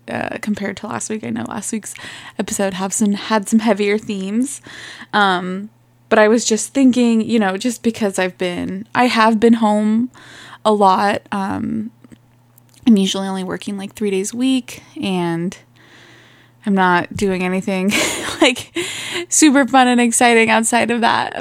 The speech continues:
besides, you know, like, s-, seeing friends and just relaxing. But I've been spending a lot of time at home, and obviously I'm super nesty right now and, like, getting the nursery organized and considering my space.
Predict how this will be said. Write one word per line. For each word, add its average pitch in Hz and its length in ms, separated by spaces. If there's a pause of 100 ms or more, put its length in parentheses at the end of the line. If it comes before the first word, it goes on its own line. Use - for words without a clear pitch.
besides, 214 400
you 226 140
know, 202 120
like, 214 180
s-, - 200 (120)
seeing 254 340
friends 208 440
and 175 300
just 220 260
relaxing. 185 540
But - 200
I've 233 140
been 285 120
spending 302 280
a 262 40
lot 247 120
of 226 60
time 214 200
at 175 80
home, 170 240
and - 80
obviously 196 540 (720)
I'm 196 320
super 196 640
nesty 214 800
right 196 220
now 208 400
and, 202 100
like, 196 160
getting - 460
the 240 80
nursery 226 320
organized 190 800
and 175 340 (160)
considering 196 920
my 196 280
space. - 880